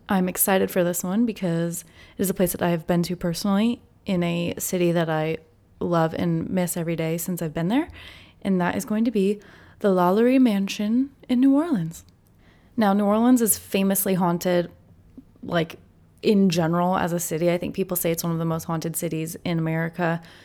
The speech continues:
Uh, they've, obviously, they've had a lot of tragedy strike there, Hurricane Katrina being one of many. They've had fires, they've had floods, you know, they've had it all.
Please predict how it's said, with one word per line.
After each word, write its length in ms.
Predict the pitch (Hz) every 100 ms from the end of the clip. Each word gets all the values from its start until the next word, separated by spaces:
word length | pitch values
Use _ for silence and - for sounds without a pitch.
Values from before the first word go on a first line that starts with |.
| - - -
Uh, 280 | 170 147
they've, 420 | 117 165 165 165 - _ - - - - - -
obviously, 420 | 190 180 196 175 - - -
they've 180 | 175 160
had 240 | 160 - -
a 40 |
lot 220 | 180 175
of 80 | 190
tragedy 460 | - 233 190 185 196
strike 420 | - 185 175 _
there, 300 | 170 170 180
Hurricane 340 | 190 180 196
Katrina 380 | 185 185 185 175
being 260 | 175 175 175
one 140 | 170
of 100 | 185
many. 400 | 190 170 170 175
They've 180 | 170 170
had 140 | 170
fires, 640 | 156 - 196 180 180 180 175
they've 160 | 156
had 160 | 160 151
floods, 580 | - 175 170 170 165 - - - - - - -
you 100 | -
know, 300 | 180 170 165 170
they've 120 | 196
had 220 | 185 220 226
it 100 | 208
all. 320 | 170 170